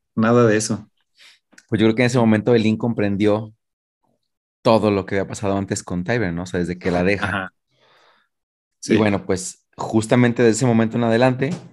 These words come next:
Speaker 2: este, Eileen daría una demostración de su carácter de la shit, gritando ofensas y amenazando a diestra y siniestra a todo el mundo, güey.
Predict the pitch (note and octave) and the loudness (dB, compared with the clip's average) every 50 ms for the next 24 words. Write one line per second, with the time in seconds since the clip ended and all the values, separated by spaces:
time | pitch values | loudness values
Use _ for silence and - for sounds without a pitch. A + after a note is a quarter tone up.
0 | _ - - _ _ _ _ _ _ _ _ _ _ - G#2 - - - - G2+ | _ -20 -20 _ _ _ _ _ _ _ _ _ _ -12 -12 -10 -10 -8 -6 -6
1 | F2 E2 G2 G2+ G2+ G2+ G#2 G#2+ A2 A#2 A#2+ A2 - - F#2+ F#2+ A#2+ A2+ A#2 A#2 | -4 -2 -2 0 0 0 0 0 0 0 -2 -6 -10 -6 -2 0 2 4 4 4
2 | A#2 A2+ A2+ A#2 A2 A2+ A2 A2 A2 A2 - G2+ G2 - - G#2+ A2 G#2+ G#2+ A2 | 4 4 2 2 2 0 0 0 -2 -4 -6 -8 -6 -4 -2 -2 0 0 -2 -2
3 | A2 A2+ G2 - F#2 F#2 F#2+ - - - A2 G2+ G#2 F#2 F2+ F#2 - - A#2+ A2+ | -4 -4 -4 -2 -2 -2 -2 -4 -4 -4 -2 -2 -2 -4 -4 -4 -4 -2 -2 -2
4 | - - _ _ _ _ _ _ _ _ _ _ _ _ _ - - _ _ _ | -2 -6 _ _ _ _ _ _ _ _ _ _ _ _ _ -20 -20 _ _ _
5 | - G#2 G#2 - A2 A2 B2 C3 C3 A2+ G#2+ - - B2 A#2 A#2 A2+ - B2+ A#2 | -4 -2 0 2 4 4 6 6 6 4 2 0 0 0 0 0 0 -2 -4 -2
6 | - - A2 G2+ G2 F#2+ F#2+ F#2+ G2+ G#2 G#2 G#2+ A2 G#2 G#2 G#2 G#2 - - A2 | -2 -2 -2 -2 -2 -4 -6 -6 -6 -4 -2 0 0 2 0 0 -2 -4 -4 -4
7 | G#2 - - G#2+ G2 G2 G2 - - G#2+ - - - - A2+ A2+ A2+ A2+ A2+ A2+ | -4 -4 -4 -4 -4 -4 -6 -6 -6 -8 -8 -4 -2 2 2 4 4 4 4 4
8 | A2 G#2+ G#2+ G#2 G#2 G#2 G#2 F#2+ E2+ D#2 E2 A#2+ | 4 4 2 0 -2 -2 -4 -6 -8 -10 -14 -18